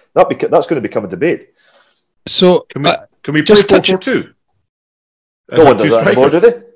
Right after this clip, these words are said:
Speaker 2: No one does
Speaker 3: Well,
Speaker 2: spell
Speaker 3: that,
Speaker 2: fashion.
Speaker 3: why, why,
Speaker 2: So
Speaker 3: why, why, why can't we?
Speaker 2: Well,
Speaker 1: But there's no
Speaker 2: so when you look at, I, just going back to Ginnelly, I mean, I, I, I,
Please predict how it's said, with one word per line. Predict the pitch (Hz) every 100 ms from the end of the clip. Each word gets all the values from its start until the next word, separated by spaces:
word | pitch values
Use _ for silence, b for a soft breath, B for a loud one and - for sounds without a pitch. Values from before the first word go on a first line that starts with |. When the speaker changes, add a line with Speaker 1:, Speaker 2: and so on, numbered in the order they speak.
| _ 147
Speaker 2:
No | 120
one | 95 92
does | - -
Speaker 3:
Well, | -
Speaker 2:
spell | -
Speaker 3:
that, | -
Speaker 2:
fashion. | - 135 165 -
Speaker 3:
why, | 147 - B B B _ _
why, | 120
Speaker 2:
So | - 190 175
Speaker 3:
why, | 135 127
why, | 139 143
why | 123 151 165
can't | 180 214
we? | 90 71 _ _ _ _ -
Speaker 2:
Well, | 180
Speaker 1:
But | 135
there's | 127
no | 165
Speaker 2:
so | 226
when | 269
you |
look | 240 233
at, | 214 - - - -
I, | 202
just | 233 277 -
going | 254
back | 214 185
to | 165
Ginnelly, | 156 151 160 98
I |
mean, | 120 135 135 143 - - - _ _ b b b
I, | - _ _ - - -
I, | - _ _ -
I, | 196 220 180